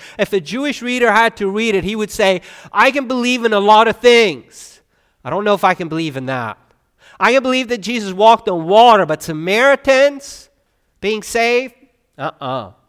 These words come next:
And yet John shows us,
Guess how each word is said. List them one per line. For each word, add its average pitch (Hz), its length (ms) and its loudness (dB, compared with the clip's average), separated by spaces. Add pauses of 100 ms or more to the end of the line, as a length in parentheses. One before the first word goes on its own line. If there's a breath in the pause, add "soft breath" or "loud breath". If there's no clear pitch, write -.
(1500)
And 120 160 -18
yet 131 260 -12
John 123 260 -10
shows 117 420 -14
us, 95 460 -20